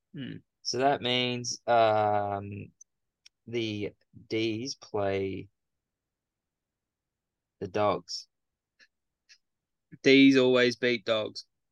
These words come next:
Speaker 2: Yeah, they do. And then Brisbane play Carlton.
Speaker 1: Oh, that's a disaster. I wanted the Baggers to win. Lions.
Speaker 2: Then it's, uh, Pies D's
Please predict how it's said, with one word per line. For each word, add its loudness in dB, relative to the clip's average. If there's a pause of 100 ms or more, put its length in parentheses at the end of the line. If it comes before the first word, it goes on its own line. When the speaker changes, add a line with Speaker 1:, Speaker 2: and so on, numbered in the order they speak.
(280)
Speaker 2:
Yeah, -16
they -14
do. -10 (1300)
And -10
then -8 (260)
Brisbane -8
play -8 (600)
Carlton. -8 (180)
Speaker 1:
Oh, -2
that's -6
a 2
disaster. -2
I -2
wanted -4
the -6
Baggers -6
to -8
win. -10 (140)
Lions. -4 (1900)
Speaker 2:
Then -6
it's, -6 (520)
uh, 4 (340)
Pies 2
D's -4